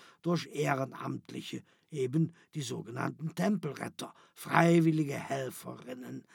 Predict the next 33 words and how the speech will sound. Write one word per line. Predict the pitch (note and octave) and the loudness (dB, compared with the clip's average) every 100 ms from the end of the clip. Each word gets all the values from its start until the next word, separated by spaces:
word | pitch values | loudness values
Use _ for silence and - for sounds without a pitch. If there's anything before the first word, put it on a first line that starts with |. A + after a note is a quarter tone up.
| - - | -12 4
hauptsächlich | E3+ E3+ - D#3 D3 - C#3+ C3 _ - | 6 6 0 -8 -6 -8 -10 -14 _ -18
aus | - C3+ | -10 -8
Schleiden | - C3+ C#3 B2+ C#3 | -4 -2 -2 -2 -6
und | C3 | -6
Scheuren. | - - - A#2+ - _ _ _ - - | -2 0 0 -6 -12 _ _ _ -18 -2
Sie | G#3+ | 4
sanierten | G3+ A3+ C4 C4+ G3 A#3 | 8 10 8 6 4 2
nicht | A#3 - - | 2 0 2
nur | A3 | 2
das | F3+ B2+ | 4 6
Bauwerk, | F#3+ A#3 A#3 A3+ G3 | 8 10 10 6 6
sondern | F3+ F#3 E3+ | 2 2 4
richteten | G3+ G3+ D#3+ D#3 F3+ | 4 0 -6 -10 -2
auch | F#3 F3 | -2 -2
das | E3+ - | -4 -4
Gelände | D#3+ E3+ A3+ F#3+ C3+ | 0 2 2 0 -2
her. | A2+ B2+ B2+ B2 - - _ | -2 0 2 0 -6 -20 _
Büsche | - C4+ - - F#3 | 6 6 6 2 2
und | D3+ C#3 | 0 -2
Bäume | B2 G3 A#3+ A3+ G3+ E3+ | 8 10 12 10 6 4
wurden | F3+ D3 | 4 2
gekappt, | C#3+ - G#3+ A#3+ - - - - | 0 0 6 6 6 -14 -20 -4
sowohl | F#3+ G#3+ B3+ B3 | 0 2 4 4
die | A3 | 4
Sicht | D#3+ B3+ - - - | 4 2 0 0 6
aufs | C#4 D4 E3+ - - - | 8 6 2 -2 -6 0
Tempelchen | D#3 D3 C3+ G#2+ C#3+ - A3+ A#3 - - | 4 4 2 -4 -6 -2 0 -2 -6 -4
als | G3 F3+ | 0 2
auch | F#3 F3 | 6 4
die | E3+ D#3 | 4 -4
Sicht | C3 C#3+ F#3+ - - - | -2 0 2 0 -6 -20
von | - - C4+ D4 C#4 F3 B2+ | -14 2 6 8 8 4 4
dort | C#3 G#3 - | 6 6 4